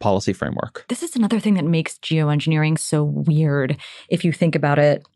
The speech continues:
Speaker 2: in the context of other emerging technologies. Like, to some extent, it's a very small field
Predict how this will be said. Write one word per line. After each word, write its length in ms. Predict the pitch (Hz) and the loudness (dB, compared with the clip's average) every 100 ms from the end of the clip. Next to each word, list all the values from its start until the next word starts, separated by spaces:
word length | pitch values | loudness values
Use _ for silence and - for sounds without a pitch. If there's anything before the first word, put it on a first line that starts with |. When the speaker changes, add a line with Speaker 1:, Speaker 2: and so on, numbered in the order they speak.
| _ _ - | _ _ 2
Speaker 2:
in 100 | 190 | 4
the 80 | 175 | 4
context 380 | 180 156 151 | 4 2 2
of 80 | 175 - | 0 0
other 240 | 156 147 | 2 2
emerging 360 | 147 139 - 143 | 2 0 -2 -6
technologies. 720 | - 151 120 98 113 101 - | -2 0 0 -2 -4 -6 -2
Like, 260 | 143 143 - - - - _ _ | -2 -4 -10 -20 -20 -20 _ _
to 100 | - | -8
some 240 | - 220 254 | -2 0 0
extent, 320 | 262 165 175 | 2 0 0
it's 80 | 175 | 0
a 60 | |
very 240 | 156 165 196 | 2 2 0
small 340 | - 160 160 | 0 2 0
field 520 | - 143 131 151 208 | -2 -4 -2 -2 -4